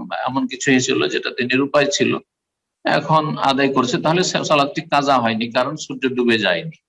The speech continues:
কিন্তু এমনিতে, আহ, আপনার নিয়মিত সালাত আদায় করবে হয়ে, আহ, সূর্য ডুবার আধা ঘন্টা চল্লিশ মিনিট আগে, এটা, আহ, মা-, মানে স্বেচ্ছায় জায়েজ নয়, এটা হচ্ছে আওকাতে মাকরুহ, নিষিদ্ধ ওয়াক্ত,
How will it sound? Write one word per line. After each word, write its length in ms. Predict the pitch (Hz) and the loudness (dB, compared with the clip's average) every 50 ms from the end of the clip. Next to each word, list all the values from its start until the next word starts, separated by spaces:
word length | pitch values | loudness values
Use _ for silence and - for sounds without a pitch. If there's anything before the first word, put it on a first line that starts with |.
| _ _ _ _ _ _ _ _ _ _ _ | _ _ _ _ _ _ _ _ _ _ _
কিন্তু 300 | - 104 110 107 104 120 | 0 0 0 2 2 2
এমনিতে, 640 | 110 107 110 110 113 120 139 151 147 151 - 156 151 | 4 4 4 2 2 2 0 0 0 -2 -2 -2 0
আহ, 480 | 156 139 127 - - 113 113 117 110 95 | 0 -2 0 2 2 4 4 4 4 2
আপনার 680 | 113 117 113 117 117 123 120 117 113 113 107 101 101 | 0 0 0 -2 0 0 0 0 0 0 -2 -2 -2
নিয়মিত 520 | 98 101 110 113 120 135 151 160 165 160 170 | -2 -2 -2 0 0 0 0 0 -2 0 -2
সালাত 420 | 156 - - 147 139 147 151 151 | -2 0 0 2 2 2 2 0
আদায় 240 | 185 139 139 143 135 | 0 -2 -2 -2 -2
করবে 240 | 143 139 135 131 131 | -2 -2 0 0 0
হয়ে, 320 | 131 131 123 113 110 117 | 0 2 0 0 0 0
আহ, 480 | 117 127 120 - - 113 113 110 110 107 - | 0 -2 -4 -6 -6 -8 -8 -8 -8 -10 -4
সূর্য 340 | - 135 120 123 131 120 | -4 -2 0 2 2 2
ডুবার 260 | 120 123 120 117 113 110 | 2 2 2 2 2 2
আধা 220 | 110 117 117 120 | 2 2 0 0
ঘন্টা 260 | 117 123 120 117 117 | 2 0 0 0 -2
চল্লিশ 360 | 113 - 117 117 117 117 - - - | -4 -4 -4 -4 -2 -4 -2 -2 -2
মিনিট 180 | 202 - - | -2 0 0
আগে, 420 | 95 95 95 95 98 101 117 139 - _ _ _ _ _ _ _ _ _ _ | -2 -2 -2 -2 -4 -4 -4 -4 -8 _ _ _ _ _ _ _ _ _ _
এটা, 300 | - 107 107 - 113 113 | -2 -2 0 2 2 2
আহ, 420 | 123 - - - - - - 90 90 | 2 2 0 -4 -8 -8 -6 -4 -2
মা-, 280 | 92 95 95 90 92 | -2 0 0 0 -2
মানে 440 | 95 90 92 95 98 101 101 104 107 | 0 -2 -2 -2 -2 -2 -2 -2 -2
স্বেচ্ছায় 460 | 104 - - 156 160 156 - 180 190 | 0 0 0 0 0 0 2 2 2
জায়েজ 280 | - 139 127 127 117 113 | 2 2 2 2 2 2
নয়, 180 | 117 135 127 - - - - - _ _ _ _ _ _ _ _ _ _ _ _ _ _ | 0 -2 -2 -4 -6 -12 -18 -20 _ _ _ _ _ _ _ _ _ _ _ _ _ _
এটা 520 | - 92 95 95 107 98 98 101 107 120 131 | -4 -4 -2 0 0 2 2 2 2 2 0
হচ্ছে 680 | 123 123 123 - - - - 113 101 104 117 127 139 147 - - | -2 -4 -6 -6 -10 -6 -2 2 2 2 2 2 0 0 -2 -2
আওকাতে 420 | - 104 98 101 101 107 - - 104 | -2 -2 -2 -2 -4 -4 -4 -2 -2
মাকরুহ, 300 | 107 107 104 123 120 107 | -2 -2 0 -2 -2 -2
নিষিদ্ধ 440 | 104 120 - - 220 202 160 131 | 0 -2 -2 -2 -2 -4 -2 0
ওয়াক্ত, 340 | 139 104 - - - _ _ | -2 -2 -2 -4 -10 _ _